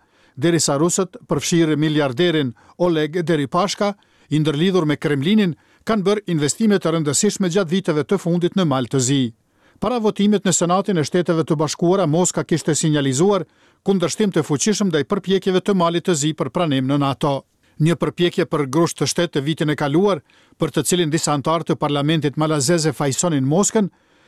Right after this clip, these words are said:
ishte parë si përpjekje e mundshme e Rusisë për ta shkatruar synimin e Podgoricës për të hyrë në nato. Mbështetja e Shteteve të Bashkuara për kërkesën e Malit të Zi për të hyrë në nato, në të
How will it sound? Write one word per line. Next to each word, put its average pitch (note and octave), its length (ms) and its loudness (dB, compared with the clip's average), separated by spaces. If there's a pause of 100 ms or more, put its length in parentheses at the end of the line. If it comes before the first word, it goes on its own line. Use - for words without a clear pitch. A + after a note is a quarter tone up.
(120)
ishte G#3+ 320 2
parë G3 180 0
si F3 140 -2
përpjekje F#3+ 480 0
e C#3+ 60 2
mundshme E3+ 400 0
e C#3 80 0
Rusisë F3 400 0 (340)
për A#3 160 -2
ta F#3 100 0
shkatruar F#3 540 0
synimin F3+ 420 2
e C#3+ 60 0
Podgoricës F#3+ 640 0
për G3+ 160 -4
të D3+ 160 0
hyrë C#3+ 240 0
në D3 140 2
nato. C#3 380 0 (540)
Mbështetja G#3+ 480 2
e F3 60 0
Shteteve F#3 400 0
të E3 80 0
Bashkuara F3+ 480 0
për D3+ 220 -2
kërkesën D#3 400 0
e D3 40 2
Malit D#3 360 0
të D3 40 2
Zi D#3+ 200 0
për D3 180 -4
të C#3 140 2
hyrë D#3 240 2
në C3 80 0
nato, G3+ 320 0 (420)
në D3+ 160 0
të E3 80 2